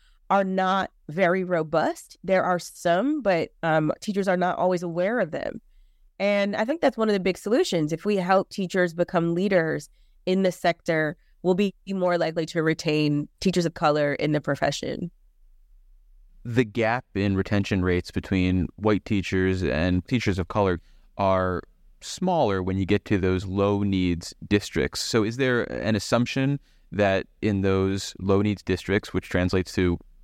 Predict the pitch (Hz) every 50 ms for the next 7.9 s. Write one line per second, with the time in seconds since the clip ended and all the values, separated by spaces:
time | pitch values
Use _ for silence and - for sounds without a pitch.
0 | - - - 98 95 92 92 - 104 95 95 92 95 - - 104 92 90 85 90
1 | - - 95 92 95 - - - - - - - - 101 101 - - 104 95 92
2 | - - 95 95 101 107 98 98 - - - 90 - - - 104 - - - -
3 | - 127 117 - - - 127 123 127 131 127 127 - - 117 120 120 120 123 127
4 | 131 _ _ _ _ _ - - 110 104 104 104 107 107 107 110 95 - - _
5 | - - - - 120 107 104 101 - - 123 110 - - - 117 110 - - 123
6 | 123 123 120 120 - - - - 117 113 110 110 - 110 110 - - 110 107 104
7 | 113 117 120 120 117 95 - - 92 90 85 85 90 - - - 85